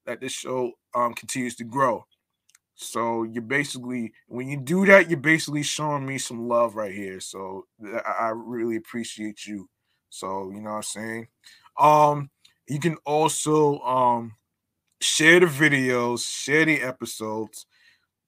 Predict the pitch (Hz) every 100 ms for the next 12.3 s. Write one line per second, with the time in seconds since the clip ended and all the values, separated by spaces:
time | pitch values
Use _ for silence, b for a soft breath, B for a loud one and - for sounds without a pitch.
0 | _ - 180 190 - 180 170 165 143 139
1 | 127 - 131 131 131 123 123 127 131 127
2 | 123 131 135 - 127 131 120 - - -
3 | 120 131 123 - 117 120 120 - 120 120
4 | - 107 98 117 120 - 95 95 120 143
5 | - 120 - 113 95 101 131 131 - 127
6 | 117 - 104 98 123 - 90 101 98 98
7 | 92 - 101 95 - 95 95 - 90 -
8 | - 110 117 110 _ _ 101 - - 107
9 | 113 113 98 107 107 107 104 - 101 98
10 | - 95 90 92 90 82 90 87 - 87
11 | 85 87 87 - 87 80 85 - 90 107
12 | 120 123